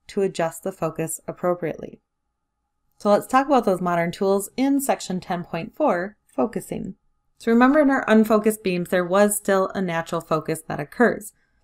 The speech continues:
That natural focus is really inadequate, though, for what we need in the clinical setting. We can't adjust it, and it actually doesn't get all that narrow.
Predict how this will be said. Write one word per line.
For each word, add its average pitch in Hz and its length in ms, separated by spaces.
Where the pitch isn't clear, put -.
That 220 100
natural 247 320
focus 208 320
is 175 160
really 202 320
inadequate, 170 600
though, 151 140
for - 160
what 180 300
we 208 100
need 160 360
in 175 160
the 170 60
clinical 151 420
setting. - 460
We 175 80
can't 170 280
adjust 226 360
it, 254 180
and 247 160
it 233 100
actually 208 220
doesn't 175 300
get 165 300
all 156 160
that 147 200
narrow. 190 380